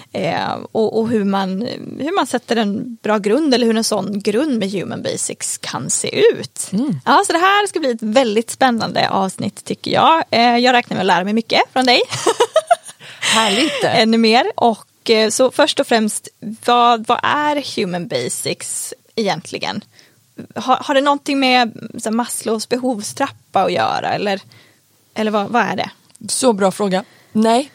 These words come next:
Speaker 2: det, det är det inte. Det är inte sam-, det är inte synonymt med Maslows behovstrappa, utan human basics, det handlar alltså om våra mänskliga basbehov utifrån den tiden vi lever i idag.
Speaker 1: Mm.
Speaker 2: Och då kan man säga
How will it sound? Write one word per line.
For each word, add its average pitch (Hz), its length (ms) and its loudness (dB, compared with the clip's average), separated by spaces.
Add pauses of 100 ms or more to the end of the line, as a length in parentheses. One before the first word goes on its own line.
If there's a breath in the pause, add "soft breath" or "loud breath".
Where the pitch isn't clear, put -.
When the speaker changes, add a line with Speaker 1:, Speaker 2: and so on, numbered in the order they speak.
(120)
Speaker 2:
det, 214 240 2
det 214 200 2
är 214 60 4
det 190 80 0
inte. 190 280 -2
Det 185 80 0
är - 20 0
inte 214 200 -4
sam-, 180 300 -4
det 208 60 -2
är - 40 2
inte 214 140 -4
synonymt 208 500 -2
med 202 100 -6
Maslows 156 440 -6
behovstrappa, 160 500 -4
utan 175 360 -2
human 233 220 0
basics, - 440 -4
det 202 140 -2
handlar 190 320 -2
alltså 170 260 -4
om 156 160 -4
våra 156 220 0 (340 loud breath)
mänskliga 165 840 -2
basbehov 180 840 -2 (580 loud breath)
utifrån 175 840 -2
den 160 240 -4
tiden 208 800 -2
vi 175 100 -2
lever 147 440 -4
i 139 280 -6
idag. 190 580 0 (280)
Speaker 1:
Mm. 214 280 -2 (180)
Speaker 2:
Och 190 120 -2
då 208 160 4
kan 208 180 -2
man 202 140 0
säga 175 420 -2